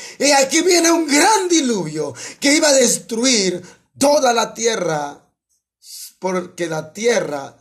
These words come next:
se había contaminado en gran manera." Vamos un mañana y guardo, Noé.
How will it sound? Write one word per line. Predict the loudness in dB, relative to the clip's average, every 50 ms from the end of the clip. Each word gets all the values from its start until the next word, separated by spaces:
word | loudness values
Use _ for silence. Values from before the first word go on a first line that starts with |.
| _ _
se | -10 -4 -2 -2
había | 0 0 0 0 -2 -2 -2
contaminado | -4 -6 -6 -6 -10 -8 -8 -8 -8 -6 -8 -6 -6 -6 -6 -6 -8 -10 -10 -10 -16 -20 _ _ _
en | -12 -12 -12 -8
gran | -6 -6 -6 -6 -6
manera." | -8 -8 -10 -10 -12 -14 -18 -20 _ _ _ _ _ _ _ _ _ _ _ _ _ _
Vamos | 0 0 0 0 0
un | -4 -4
mañana | -2 -4 -2 0 0 0 0
y | -2
guardo, | -2 -2 -2 -2 -2 -2 -4 -6 -6 -6 -6
Noé. | -6 -6 -6 -6 -10 -12 -16 -20 -20